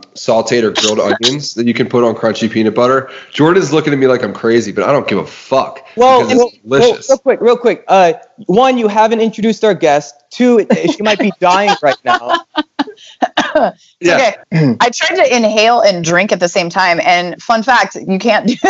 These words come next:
Speaker 2: that. I just found out. So
Speaker 1: Yeah.
Speaker 3: Well,
Speaker 1: Nice,
Speaker 3: the
Speaker 1: good
Speaker 3: whole
Speaker 1: job.
Speaker 3: point, the whole point of this podcast is to provide value to our listeners, and, uh, I think that may be the first bit of value we've provided thus far.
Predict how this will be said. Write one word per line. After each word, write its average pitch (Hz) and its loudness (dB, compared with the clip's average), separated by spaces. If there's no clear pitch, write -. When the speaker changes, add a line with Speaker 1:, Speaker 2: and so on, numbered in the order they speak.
Speaker 2:
that. 226 2
I 196 2
just 190 -2
found 160 -2
out. 123 -4
So 151 0
Speaker 1:
Yeah. 110 -4
Speaker 3:
Well, 180 0
Speaker 1:
Nice, - 0
Speaker 3:
the 196 2
Speaker 1:
good 196 -2
Speaker 3:
whole 240 2
Speaker 1:
job. 156 -2
Speaker 3:
point, 220 -6
the 170 -2
whole 190 0
point 185 -2
of 160 -2
this 143 -2
podcast 143 -4
is 131 -4
to - -8
provide 131 -2
value 127 0
to 135 -6
our 120 0
listeners, 120 -2
and, 123 0
uh, 117 2
I 139 2
think 170 -2
that 175 2
may 170 4
be 165 2
the 147 0
first - -2
bit 165 0
of 139 -2
value 147 0
we've 139 -6
provided 135 -2
thus 131 -4
far. 110 -4